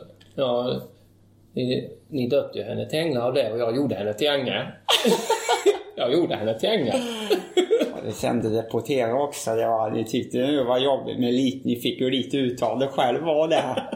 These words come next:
Speaker 1: <laughs> Och så ska det vara som roast i stämning.
Speaker 2: Ja.
Speaker 1: Där man så, något, det är lite så över gränsen. Så,
Speaker 2: Ja.
Speaker 1: oh, det blir lite så.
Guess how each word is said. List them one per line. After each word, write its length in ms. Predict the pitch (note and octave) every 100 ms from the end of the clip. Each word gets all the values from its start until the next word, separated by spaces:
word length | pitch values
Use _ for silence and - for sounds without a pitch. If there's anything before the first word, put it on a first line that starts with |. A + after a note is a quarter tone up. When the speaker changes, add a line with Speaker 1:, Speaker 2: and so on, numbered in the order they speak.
| - F3 D3 C3
Speaker 1:
<laughs> 40 |
Och 60 | D3+
så 100 | D3+
ska 180 | D3+ C3+
det 80 | C3+
vara 220 | C3+ A#2+
som 240 | D3+ C#3+
roast 380 | C3+ C#3 D3+ -
i 20 |
stämning. 440 | - D3 C#3 C#3 D#3
Speaker 2:
Ja. 340 | D#3+ B2+ - - - -
Speaker 1:
Där 180 | B2+ A#2+
man 100 | A#2+
så, 100 | C#3 - - - _ -
något, 420 | - C#3 - - -
det 100 | C#3
är 40 |
lite 220 | C3 C3 -
så 120 | C3+
över 300 | B2 A2+ A#2
gränsen. 500 | B2 A2+ G#2+ - A#2
Så, 100 | A#2+
Speaker 2:
Ja. 160 | D#3+ D3+
Speaker 1:
oh, 260 | D#3+ C#3 C3
det 100 | B2
blir 140 | B2+
lite 460 | B2+ C#3 D#3 D3+
så. 100 | D3+